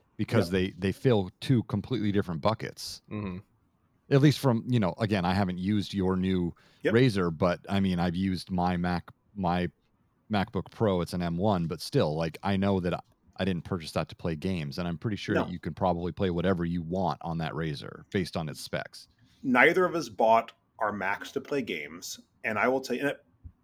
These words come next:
Speaker 2: please don't email me, but
Speaker 1: <laughs>
Speaker 2: I don't envision many people buying this laptop to be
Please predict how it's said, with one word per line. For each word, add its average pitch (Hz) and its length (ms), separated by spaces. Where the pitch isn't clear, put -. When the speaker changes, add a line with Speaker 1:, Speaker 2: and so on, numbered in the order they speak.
Speaker 2:
please 143 340
don't 139 320
email 110 400
me, 85 300
but 123 340
Speaker 1:
<laughs> - 320
Speaker 2:
I 131 280
don't 143 320
envision 120 680
many 123 380
people 107 440
buying 107 440
this 98 220
laptop 117 640
to - 80
be 101 560